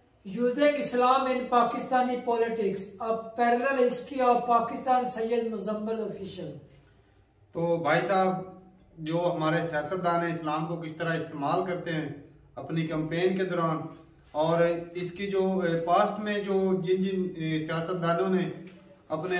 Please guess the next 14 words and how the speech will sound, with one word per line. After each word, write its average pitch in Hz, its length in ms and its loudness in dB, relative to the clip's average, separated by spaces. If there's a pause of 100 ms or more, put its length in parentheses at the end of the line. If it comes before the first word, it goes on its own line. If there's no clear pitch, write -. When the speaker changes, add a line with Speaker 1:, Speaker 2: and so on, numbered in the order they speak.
(120)
Speaker 2:
धर्म 180 320 0
को 185 120 4
इस्तेमाल 170 480 0
किया 185 300 4
है, 156 240 0
उसका 175 200 -6
नाम 160 340 0
लेकर 160 600 -4
लोगों 160 260 -2
को 156 160 -6
कैसे 156 220 -2
इस्तेमाल 156 460 -4
करते 165 240 -2
हैं, 156 300 -6